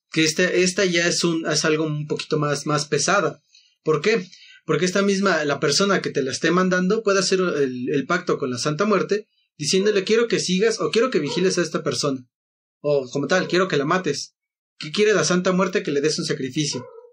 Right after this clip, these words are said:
Es como el mismo pacto con el diablo. De hecho, bueno,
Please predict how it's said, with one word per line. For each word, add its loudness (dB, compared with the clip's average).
Es -10
como 2
el 2
mismo 0
pacto -2
con -2
el -4
diablo. 0
De 2
hecho, 2
bueno, -2